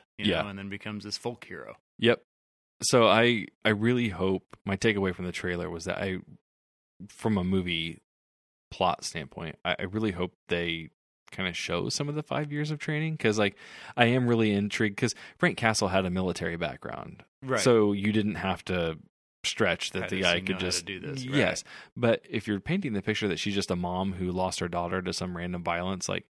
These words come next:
Speaker 2: I really am interested in how she goes from mom to lethally taking out gang members.
Speaker 1: Yeah, and I hope it's not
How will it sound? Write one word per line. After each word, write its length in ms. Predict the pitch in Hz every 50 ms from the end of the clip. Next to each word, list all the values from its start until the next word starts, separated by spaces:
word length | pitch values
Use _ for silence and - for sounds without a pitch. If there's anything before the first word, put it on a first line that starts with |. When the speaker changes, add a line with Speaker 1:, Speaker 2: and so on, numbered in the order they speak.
| _ _ _ _ _ _ _ - -
Speaker 2:
I 100 | 92 95 95 92
really 460 | 98 104 117 135 127 110 107 95 -
am 260 | 98 95 101 101 -
interested 520 | 90 90 - 95 90 - - 87 87 85
in 200 | - 82 87 87
how 220 | 87 - 92 92 92
she 180 | - - 95
goes 280 | 90 90 90 87 90 -
from 540 | - - 87 87 90 85 85 85 82 82 82 - -
mom 560 | 90 90 87 90 87 87 85 85 85 87 90 -
to 560 | - 87 90 87 85 82 80 80 78 - - _ _ _ _ _ -
lethally 460 | 107 101 104 98 - - 90 85 87
taking 320 | - - 87 - - 82 82
out 180 | 80 - - 82
gang 220 | 87 78 78 76
members. 480 | 71 50 50 - - 50 - - - _ _ _
Speaker 1:
Yeah, 220 | - 123 104 92 73
and 100 | - 113
I 40 | 117
hope 260 | 113 131 143 123 110
it's 200 | 110 95 - -
not 360 | 104 104 101 98 95 87 -